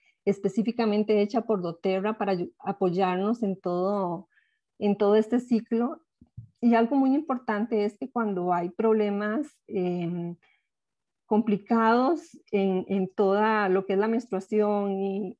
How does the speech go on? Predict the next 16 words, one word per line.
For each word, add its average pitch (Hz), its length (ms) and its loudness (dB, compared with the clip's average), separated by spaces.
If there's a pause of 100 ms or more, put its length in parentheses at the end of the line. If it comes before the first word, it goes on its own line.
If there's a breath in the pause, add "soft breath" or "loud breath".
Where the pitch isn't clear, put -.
(160)
eh, 196 220 2
dolores 190 760 2
y 190 60 -4
toda 202 220 -4
esta 240 180 -4
situación, 214 760 -2 (540)
es 220 160 6
muy 247 180 8
importante 214 600 0
que 220 100 0
lo 196 80 2
usemos 202 400 -2
durante 214 320 -2
todo 180 240 -6
el 180 140 -4
mes. 208 260 -10